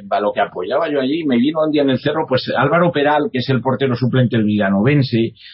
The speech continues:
hace dos temporadas, es que no estoy hablando de hace diez, era el por-, era, era uno de los porteros del Atleti C, del desaparecido Atleti C.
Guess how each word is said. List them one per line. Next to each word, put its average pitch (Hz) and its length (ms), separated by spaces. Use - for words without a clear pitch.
hace 135 280
dos 160 240
temporadas, 131 640
es 123 140
que 120 80
no 123 80
estoy 127 220
hablando 110 420
de 104 140
hace 101 260
diez, 143 400
era 127 280
el 156 80
por-, 139 260
era, 147 340
era 120 280
uno 156 140
de 143 60
los 135 140
porteros 131 420
del 135 140
Atleti 110 360
C, 98 140
del 90 140
desaparecido 101 640
Atleti 110 280
C. - 220